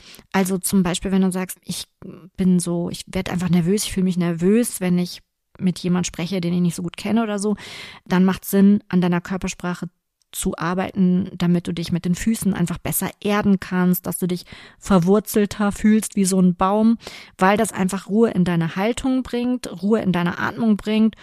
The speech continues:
und dann auf dich selber entstressend wirkt. Das macht Sinn.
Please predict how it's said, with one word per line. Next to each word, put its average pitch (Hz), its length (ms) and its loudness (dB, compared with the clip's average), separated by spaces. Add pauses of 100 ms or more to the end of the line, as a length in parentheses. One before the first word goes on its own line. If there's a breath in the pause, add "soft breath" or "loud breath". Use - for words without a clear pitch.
(400 loud breath)
und 202 240 6
dann 196 240 2
auf 185 160 0
dich - 180 -4
selber 208 500 4 (120)
entstressend 185 1040 2
wirkt. 170 280 -8
Das 165 120 0
macht 285 220 -2
Sinn. 175 420 4